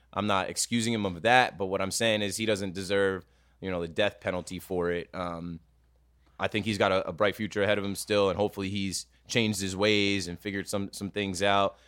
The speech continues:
And I'm, I'm happy to see him get back. I, I think he, you know, the punishment was served. You know, he did his time or however many games he was suspended. Now let's move on. Let's move forward from it.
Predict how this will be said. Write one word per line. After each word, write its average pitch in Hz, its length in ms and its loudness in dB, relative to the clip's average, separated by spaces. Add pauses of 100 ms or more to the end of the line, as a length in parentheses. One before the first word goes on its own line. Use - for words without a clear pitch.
(220)
And 95 320 0
I'm, 110 320 2
I'm 113 140 2
happy 110 240 4
to 107 60 -2
see 107 140 -4
him 101 140 -2
get 92 160 0
back. 90 340 0
I, 87 200 -4
I 104 40 2
think 104 200 -4
he, 107 240 -4
you 104 120 0
know, 107 200 2 (100)
the 104 80 -4
punishment 123 580 2
was 107 180 -2
served. 92 460 4
You 95 100 -4
know, 90 160 -4
he 95 120 -4
did 85 280 -2
his 98 140 -2
time 104 400 2
or 92 220 -2 (220)
however 98 320 2
many 101 200 0
games 98 340 -2
he 104 60 -6
was 95 120 -4
suspended. 104 680 -2 (320)
Now 98 240 2
let's 101 200 0
move 101 200 0
on. 101 180 2
Let's 95 140 -2
move 98 180 -4
forward 95 260 2
from 82 200 -10
it. 85 140 -14